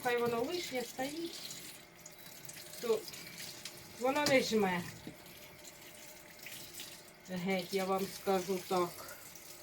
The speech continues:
що геть воно не, не піджимає.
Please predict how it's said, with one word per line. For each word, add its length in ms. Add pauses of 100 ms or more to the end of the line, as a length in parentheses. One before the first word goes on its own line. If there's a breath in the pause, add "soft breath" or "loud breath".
(400)
що 140
геть 280
воно 280
не, 180 (1700 loud breath)
не 100
піджимає. 1000